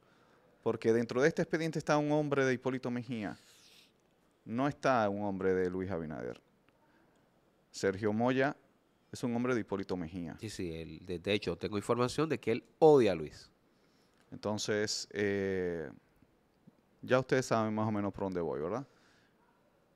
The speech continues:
Speaker 1: Esto a tres días de las elecciones no está dirigido especialmente, especialmente, aunque sí puede ser un efecto colateral de que eso afecte a algunos indecisos, ¿no?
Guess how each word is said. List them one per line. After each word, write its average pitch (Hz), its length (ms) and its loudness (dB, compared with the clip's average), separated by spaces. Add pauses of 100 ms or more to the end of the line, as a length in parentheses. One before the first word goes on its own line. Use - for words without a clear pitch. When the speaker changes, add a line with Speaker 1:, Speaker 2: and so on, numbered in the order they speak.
(360)
Speaker 1:
Esto 110 380 -6
a - 20 -12
tres 110 240 -2
días 113 120 0
de 113 60 -2
las 107 120 0
elecciones 104 640 -6 (100)
no 117 160 -6
está 117 200 -2
dirigido 101 500 -4
especialmente, 95 640 -6
especialmente, 95 1120 -2 (760)
aunque 104 240 -4
sí 139 120 -4
puede 175 200 4
ser 156 120 0
un 147 80 -2
efecto 135 340 -2
colateral 147 560 2
de 95 140 -2
que 90 500 0
eso 131 180 -2
afecte 123 320 0
a - 20 4
algunos 120 300 -2
indecisos, 107 580 -4 (300)
¿no? 139 260 -6